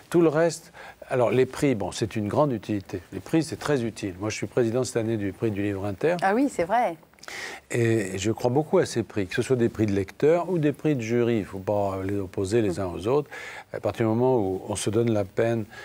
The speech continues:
Speaker 1: euh, de lire attentivement des livres, de faire une sélection et de, et de, et de, et de voter, et de choisir quelqu'un,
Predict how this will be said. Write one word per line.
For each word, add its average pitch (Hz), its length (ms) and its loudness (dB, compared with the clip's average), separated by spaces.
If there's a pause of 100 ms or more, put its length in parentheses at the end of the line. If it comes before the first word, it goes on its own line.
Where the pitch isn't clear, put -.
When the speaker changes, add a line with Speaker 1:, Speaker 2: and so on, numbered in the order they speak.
(280)
Speaker 1:
euh, 95 260 -4
de 101 120 0
lire 110 240 4
attentivement 107 640 -2
des 104 140 -2
livres, 101 480 -4
de 90 160 -4
faire - 340 -2
une 120 100 0
sélection 113 680 0
et 101 60 -2
de, 90 240 -4 (160)
et 98 100 -2
de, 85 100 -10 (100)
et 87 100 -8
de, 80 100 -12 (200)
et - 40 -10
de 80 120 -10
voter, 123 600 2
et 127 60 2
de 98 100 -6
choisir 110 480 -2
quelqu'un, 147 420 -4